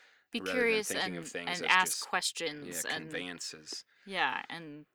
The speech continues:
Speaker 2: And if anyone has knowledge that they're willing to share with you, like,
Speaker 1: Be
Speaker 2: s-,
Speaker 1: grateful for it.
Speaker 2: snap that up like gold.
Speaker 1: Yeah.
Speaker 2: <laughs> You know?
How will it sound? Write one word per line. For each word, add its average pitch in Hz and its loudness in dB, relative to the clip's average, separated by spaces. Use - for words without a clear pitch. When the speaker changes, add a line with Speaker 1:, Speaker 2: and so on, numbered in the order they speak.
Speaker 2:
And 85 -8
if 90 -8
anyone 139 6
has 98 0
knowledge 98 0
that 90 -14
they're 90 -4
willing 90 -4
to 73 -12
share 92 0
with 87 -6
you, 69 -14
like, - -14
Speaker 1:
Be 208 -6
Speaker 2:
s-, - -8
Speaker 1:
grateful 170 2
for - -8
it. 117 4
Speaker 2:
snap 123 8
that 101 4
up 101 0
like 78 -6
gold. 85 -4
Speaker 1:
Yeah. 139 2
Speaker 2:
<laughs> 147 0
You 139 -2
know? 117 -6